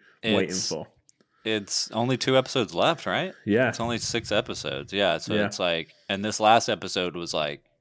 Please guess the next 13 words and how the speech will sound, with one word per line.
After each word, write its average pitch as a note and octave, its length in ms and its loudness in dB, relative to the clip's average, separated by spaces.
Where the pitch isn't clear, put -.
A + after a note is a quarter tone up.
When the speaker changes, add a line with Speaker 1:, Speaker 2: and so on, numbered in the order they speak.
Speaker 2:
a - 80 -14
total, F2+ 760 -4
like, D#2+ 440 0
mind-bending F2+ 1600 -4
something. D2+ 680 -6
It - 40 -8
was G2+ 180 0
Speaker 1:
Yeah. F#2+ 40 0
Speaker 2:
like, D2 320 -4
okay, E2 460 -4
I F2+ 140 2
don't F2+ 160 -4
know. E2+ 600 -4